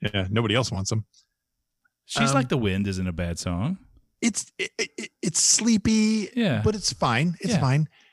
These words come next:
Speaker 1: My entire life until, and I think you may be,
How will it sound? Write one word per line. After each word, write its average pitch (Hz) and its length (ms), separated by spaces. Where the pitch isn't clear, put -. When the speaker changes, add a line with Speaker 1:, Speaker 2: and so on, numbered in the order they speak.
Speaker 1:
My 139 340
entire 156 460
life 123 320
until, 135 920
and 120 100
I 120 80
think 131 240
you 135 100
may 131 180
be, 117 480